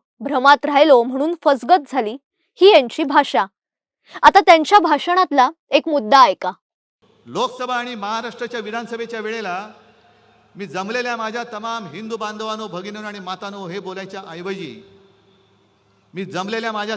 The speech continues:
Speaker 2: तमाम देशभक्त बांधवांनो, भगिनींनो आणि मातांनो आणि महाराष्ट्रप्रेमी बांधवांनो, भगिनींनो आणि मातांनो बोलत होतो.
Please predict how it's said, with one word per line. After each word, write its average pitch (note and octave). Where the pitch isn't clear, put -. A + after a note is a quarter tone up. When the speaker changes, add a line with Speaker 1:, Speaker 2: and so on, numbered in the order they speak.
Speaker 2:
तमाम G#3+
देशभक्त G3
बांधवांनो, G3
भगिनींनो F3+
आणि F3+
मातांनो D#3+
आणि D#3
महाराष्ट्रप्रेमी G3
बांधवांनो, F3+
भगिनींनो E3
आणि E3
मातांनो C#3+
बोलत A#2
होतो. G2+